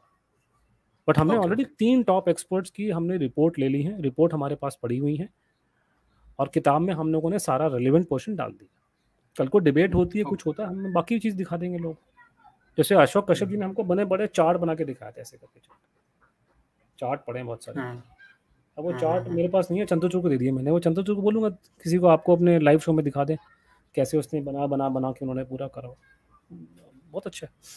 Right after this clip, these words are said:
Speaker 1: क्योंकि उसको हम लोग किताब में नहीं डाल सकते, बहुत ज़्यादा, मतलब, बहुत बड़े चार्ट हैं।
Speaker 2: हाँ,
Speaker 1: We have done
Speaker 2: बड़ा
Speaker 1: that
Speaker 2: हो
Speaker 1: thing।
Speaker 2: जाएगा।
Speaker 1: But yes, let, let us see, अब वो थोड़ा सा अभी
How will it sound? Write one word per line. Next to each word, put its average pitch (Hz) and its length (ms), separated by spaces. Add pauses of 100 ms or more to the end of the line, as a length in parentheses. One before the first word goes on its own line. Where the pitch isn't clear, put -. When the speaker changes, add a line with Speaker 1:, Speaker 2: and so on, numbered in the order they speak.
(200)
Speaker 1:
क्योंकि 180 160
उसको 220 200
हम 214 140
लोग 240 120
किताब 175 220
में 196 80
नहीं 190 80
डाल 147 120
सकते, 143 220
बहुत 151 200
ज़्यादा, 147 260
मतलब, 139 320
बहुत 165 160
बड़े 160 200
चार्ट 120 300
हैं। - 100 (1080)
Speaker 2:
हाँ, - 120
Speaker 1:
We 240 60
have 247 140
done 196 100
Speaker 2:
बड़ा 185 120
Speaker 1:
that 113 120
Speaker 2:
हो 113 80
Speaker 1:
thing। 120 100
Speaker 2:
जाएगा। - 540
Speaker 1:
But 196 120
yes, 262 220 (200)
let, 208 100 (300)
let 165 180
us - 120
see, 233 220
अब 151 140
वो 185 100
थोड़ा 196 140
सा 185 180
अभी 180 320